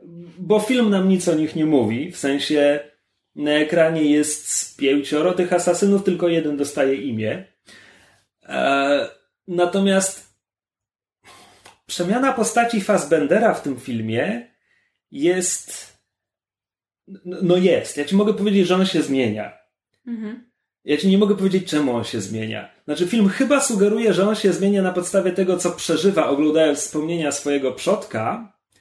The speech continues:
Speaker 1: problem w tym, że jego przodek nie przeżywa niczego i poza, poza paroma fajnymi bijatykami i jedną, jedną pogonią po dachach.
Speaker 2: Mhm.
Speaker 1: To znaczy, okej, więc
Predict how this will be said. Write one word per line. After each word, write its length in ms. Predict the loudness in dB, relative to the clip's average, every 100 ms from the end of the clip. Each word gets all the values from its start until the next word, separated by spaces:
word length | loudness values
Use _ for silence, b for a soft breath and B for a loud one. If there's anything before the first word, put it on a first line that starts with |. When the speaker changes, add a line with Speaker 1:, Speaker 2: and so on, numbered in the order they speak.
| _ _ _ _ _ _ _ _ _ _ -10
Speaker 1:
problem 380 | -4 0 2 0
w 40 | 0
tym, 220 | 0 2
że 120 | 2
jego 240 | 2 2 -2
przodek 580 | -2 0 2 2 -2 -10
nie 140 | -10
przeżywa 520 | -6 -4 0 2 2
niczego 520 | 2 0 0 2 2 2
i 100 | 0 -6 -4
poza, 360 | -2 2 2
poza 260 | 2 2 2
paroma 360 | 2 0 0 -2
fajnymi 480 | 0 2 2 0
bijatykami 800 | 0 0 0 0 0 0 0 0
i 60 | 2
jedną, 520 | 2 2 0 -2 -4 -2
jedną 300 | 0 0 0
pogonią 480 | 0 0 2 2
po 120 | 2 -2
dachach. 600 | -2 -6 -8 -14 -18 -20 _ _ _ -14
Speaker 2:
Mhm. 160 | -2
Speaker 1:
To 100 | 0
znaczy, 340 | 0 0 -2 -6 B B B B 0
okej, 340 | 2 0 -2 B B
więc 380 | 0 0 -4